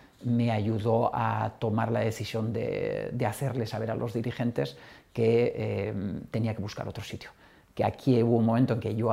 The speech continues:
veía que era imposible llegar a, a, en aquellos momentos a la altura de Andoni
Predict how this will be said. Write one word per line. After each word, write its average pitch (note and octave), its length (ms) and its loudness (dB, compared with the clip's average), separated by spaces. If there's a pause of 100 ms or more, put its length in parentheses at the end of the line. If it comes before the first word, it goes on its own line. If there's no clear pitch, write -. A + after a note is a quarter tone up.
veía A2 300 0
que A2+ 80 -4
era G#2 100 -2
imposible A2+ 680 0 (240)
llegar G#2+ 320 2
a, G#2 160 2
a, G#2 240 0
en A#2+ 100 -2
aquellos A2+ 360 2
momentos A2 680 0
a F#2+ 220 0
la G2+ 140 0
altura A2+ 480 2
de A#2+ 120 4
Andoni C#3+ 500 6